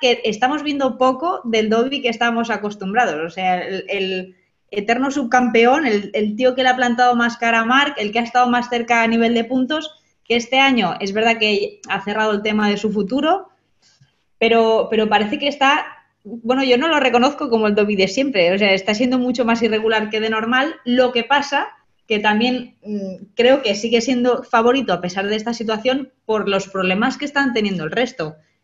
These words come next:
Sin ir más lejos, el caso de Yamaha. Empezaron la temporada que parecía que, pff, iban a partir la pana sobrados con esos cincuenta puntos y tal, y de golpe empiezan a pinchar, y todos ellos, ¿no?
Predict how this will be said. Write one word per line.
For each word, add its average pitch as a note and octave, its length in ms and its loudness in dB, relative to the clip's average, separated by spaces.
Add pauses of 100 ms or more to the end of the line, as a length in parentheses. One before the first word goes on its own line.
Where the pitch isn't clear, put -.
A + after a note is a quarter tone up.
Sin F#3+ 260 -8
ir G3 120 -6
más G#3+ 200 -2
lejos, A3 340 -4
el A3+ 300 -4
caso F#3 260 -6
de G#3+ 100 0
Yamaha. F3 600 -2 (300)
Empezaron F3+ 460 -2
la G#3 140 0
temporada G#3+ 500 2
que F3+ 100 0
parecía F#3 420 -2
que, G3+ 580 0
pff, - 260 -14
iban G#3 220 -2
a G3+ 120 2
partir G3+ 360 -2
la F#3 120 2
pana G3+ 280 2
sobrados A3+ 560 0
con G3 120 -6
esos F#3+ 200 -6
cincuenta G3+ 580 -6
puntos G#3+ 320 -2
y A3 100 -2
tal, C#4 220 0 (380)
y F#3+ 100 -4
de F#3+ 120 2
golpe G3+ 260 -2
empiezan B3+ 320 -4
a A#3+ 100 -4
pinchar, F3+ 600 -4
y F3 140 -8
todos G3 340 -4
ellos, E3+ 280 -2
¿no? G#3+ 240 -12